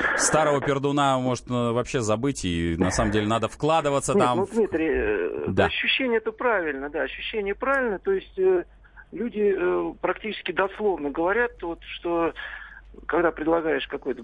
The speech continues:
Speaker 2: хороший проект, говорят:
Speaker 1: Мгм.
Speaker 2: «Ну, слушай, ну, сейчас куда-то вкладываться», да, то есть люди ждут. Но тут ведь вопрос еще и с другой стороны. Вы смотрите, что у нас происходит. Вот у нас более-менее есть, скажем, какая-то создается экосистема,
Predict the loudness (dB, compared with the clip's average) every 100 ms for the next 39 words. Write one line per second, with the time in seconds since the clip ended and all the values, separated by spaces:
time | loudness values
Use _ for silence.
0 | -16 -8 -2 0 -2 -4 -4 0 2 2
1 | 0 0 0 -2 -4 -8 -8 -6 -4 -4
2 | -2 2 0 -2 -2 0 0 -6 0 2
3 | 2 2 -2 -2 -4 -2 -2 -2 -4 2
4 | 2 2 0 -4 -2 -2 0 -2 0 0
5 | 0 -2 -2 -6 -10 -4 -2 -2 0 -2
6 | -4 -10 -8 -8 -6 -2 -2 -2 -4 0
7 | 0 2 0 0 0 0 0 -4 -6 -4
8 | -2 0 -2 -4 -6 -2 -2 0 0 2
9 | 0 0 -2 -2 -2 0 0 0 -2 -4
10 | -6 -2 -2 -2 -6 -8 -6 -2 -2 -2
11 | -8 -2 0 0 -2 -4 -4 -4 -8 -8
12 | -2 0 2